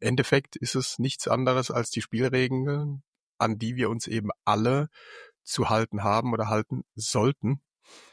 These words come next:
Dann spannend, <laughs> dass du gesagt hast, ja, so, so Kriminalität hat mich anfangs irgendwie gereizt.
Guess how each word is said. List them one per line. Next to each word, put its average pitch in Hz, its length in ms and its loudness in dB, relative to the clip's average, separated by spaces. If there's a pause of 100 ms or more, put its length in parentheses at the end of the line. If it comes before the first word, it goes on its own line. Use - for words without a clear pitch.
(560)
Dann 120 280 6
spannend, 135 560 2
<laughs> - 0 -
dass - 180 -2
du 143 80 -2
gesagt 110 360 -2
hast, 107 200 -4
ja, 143 400 -8
so, 120 340 -12
so 120 200 -16
Kriminalität 113 1120 0
hat 151 200 2
mich 143 240 -2
anfangs 151 500 -2
irgendwie 147 400 0
gereizt. 131 840 2